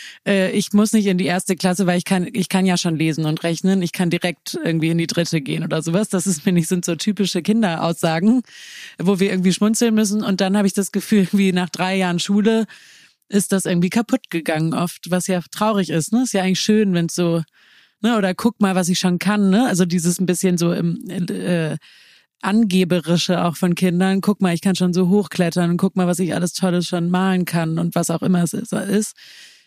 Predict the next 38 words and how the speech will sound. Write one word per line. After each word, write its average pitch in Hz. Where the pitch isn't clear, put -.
"Ich -
bin 202
Profi", 202
also 180
ich 180
höre 185
auch 170
ganz 202
oft, 190
"Ich 208
bin 202
Experte 196
von 175
so 208
und 208
so". 220
Ähm, 190
äh, 180
die, 190
das 190
ist 233
ja, 170
das 180
wirkt 202
ja 220
so, 202
als 196
wäre 185
das 180
wie 185
angeboren 196
und 190
würde 190
dann 180
irgendwie 180
von 170
uns 175
Erwachsenen 170